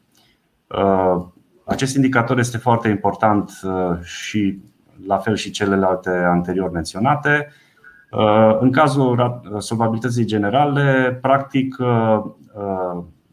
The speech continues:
acest indicator reflectă gradul de acoperire a datorilor pe seama activelor totale și posibilitatea de a-și transforma aceste active în lichidități pentru a putea onora obligațiile de plată la moment.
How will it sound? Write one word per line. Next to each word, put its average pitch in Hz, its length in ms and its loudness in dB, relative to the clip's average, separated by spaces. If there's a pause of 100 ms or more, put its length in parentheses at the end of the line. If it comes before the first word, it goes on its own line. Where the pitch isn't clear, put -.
(260)
acest 123 340 -2
indicator 123 420 2
reflectă 127 380 2
gradul 127 340 2
de 117 80 0
acoperire 117 520 -2
a 110 60 2
datorilor 120 400 -2
pe 113 120 -2
seama 117 340 0
activelor 110 440 -2
totale 139 720 -2 (300)
și - 180 -6
posibilitatea 127 560 0
de 117 80 -2
a-și 120 100 -4
transforma 113 520 0
aceste 104 340 -4
active 120 320 -2
în 110 60 2
lichidități 107 880 -4 (160)
pentru 110 260 -4
a 104 200 -6 (300)
putea 113 260 -2
onora 104 320 2
obligațiile 95 520 -4
de 87 100 -4
plată 92 560 -6
la 95 100 0
moment. 82 520 -6